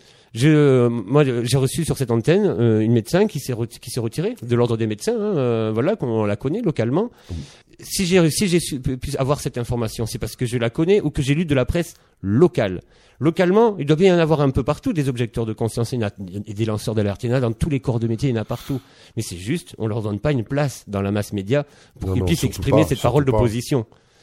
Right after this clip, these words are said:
Speaker 1: C'est surtout ça, en fait,
Speaker 2: Ah, mais
Speaker 1: hein.
Speaker 2: là, dès qu'on est dans l'opposition, ça y est, le mot à la mode, il y a trois mois, on le, on le, on le répète, c'était complotiste, hein.
Speaker 1: Oui, oui, oui,
Speaker 2: Dès,
Speaker 1: oui.
Speaker 2: dès qu'on est en désaccord,
Speaker 1: Mhm.
Speaker 2: voilà, euh, euh, le professeur Toussaint qui expliquait,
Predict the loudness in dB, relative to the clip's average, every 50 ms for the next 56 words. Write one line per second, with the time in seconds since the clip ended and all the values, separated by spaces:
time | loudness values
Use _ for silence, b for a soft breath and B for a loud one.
0 | b -8 -6 -4 -2 -4 -4 -4 -2 2 2 4 4 4 2 2 2 2 2 2
1 | 2 2 2 2 2 0 -2 -2 -4 -4 -2 0 0 0 0 0 0 0 0 -2
2 | -4 -6 -6 -6 -8 -8 -4 -2 0 0 0 0 -2 -4 -2 0 2 2 2 0
3 | -2 B B B B B B B B 0 0 2 2 2 2 2 2 0 0 0
4 | 0 -2 -4 -4 -4 -4 -2 0 0 0 2 0 0 0 0 -2 -2 -2 -2 -2
5 | 0 0 0 0 -2 -2 -2 -2 -2 -2 -4 -6 -8 -8 -8 -8 -6 -6 -4 -4
6 | -6 -6 -4 -6 -6 -6 -8 -8 -8 -6 -4 -4 -2 -2 -2 -2 -2 -4 -2 -2
7 | 0 2 2 4 4 2 2 2 2 0 0 0 0 0 0 2 0 0 -2 -2
8 | -4 -2 2 2 2 4 2 0 -4 -6 -8 -12 _ _ _ _ _ -4 -2 0
9 | 0 0 2 2 2 2 2 0 0 B B B B B -2 0 0 0 0 0
10 | 0 0 0 0 -2 -2 -2 -4 -4 -4 -6 -8 -4 0 0 0 0 0 -2 -4
11 | -4 -4 -8 -10 -6 -4 -2